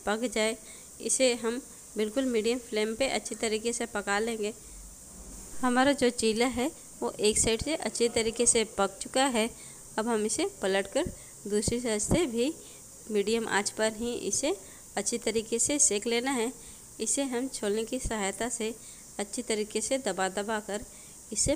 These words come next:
पका लेंगे और इसे हम एक दो बार ऐसे ही पलट के इसे अच्छी तरीके से पका लेंगे, जिससे कि ये कच्चा ना रहे। तो ये finally अब पक चुका है, तब हम इसे तवे से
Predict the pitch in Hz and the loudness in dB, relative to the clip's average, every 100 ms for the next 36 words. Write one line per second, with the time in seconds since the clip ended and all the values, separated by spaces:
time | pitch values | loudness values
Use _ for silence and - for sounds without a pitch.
0 | - 196 190 196 226 269 226 202 240 - | 2 -2 0 0 2 0 0 0 -4 -10
1 | - - - 233 - 208 - 226 233 - | -18 -18 -4 -2 0 0 0 -2 -4 -4
2 | 190 180 196 226 - 180 - 214 214 269 | -4 -2 -2 -2 -2 -2 0 -2 -4 -6
3 | - 190 190 190 254 349 - - - - | -4 -4 -4 -4 -4 -4 -8 -16 -16 -8
4 | 202 - 320 - 208 - 214 208 202 214 | -2 0 0 -2 -6 -4 -2 -2 0 0
5 | 240 240 190 196 214 220 220 202 185 202 | 0 0 0 2 2 0 0 0 0 2
6 | 233 240 233 226 381 208 208 196 185 180 | 2 2 2 2 2 0 0 0 0 -2
7 | 196 196 185 190 - - - - 269 262 | -6 -8 -10 -12 -16 -18 -18 -6 0 0
8 | 262 202 208 208 247 208 196 - - 202 | 2 2 2 2 2 0 -4 -8 -8 -6
9 | 202 - 240 262 254 202 - - - - | -4 -4 0 0 0 -2 -6 -16 -18 -18
10 | - 214 196 214 220 214 - 415 - - | -6 -4 -4 -4 -2 0 0 -2 -4 -16
11 | - 196 190 202 - | -10 -4 0 2 0